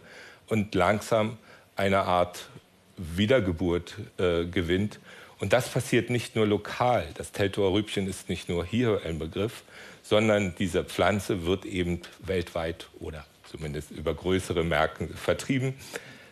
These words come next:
äh, und, äh, dort vielen Verbrauchern zugeführt. Zusätzlich zu dieser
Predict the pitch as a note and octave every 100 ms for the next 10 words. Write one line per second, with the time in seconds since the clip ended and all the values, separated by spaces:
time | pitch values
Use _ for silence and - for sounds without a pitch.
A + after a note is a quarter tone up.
0 | - - G#2 G2 F#2+ A2+ B2 A2 - -
1 | - G#2+ G2 G2 G#2 - F#2 F#2+ - -
2 | - G2 G2+ G2 F2+ G2+ F#2 A#2 G#2+ B2+
3 | B2+ - - - - _ _ _ _ _
4 | _ _ _ - _ - - - - E3
5 | D#3+ - C#3 C3 A#2+ - - - - G#2+
6 | G#2+ F#2+ F2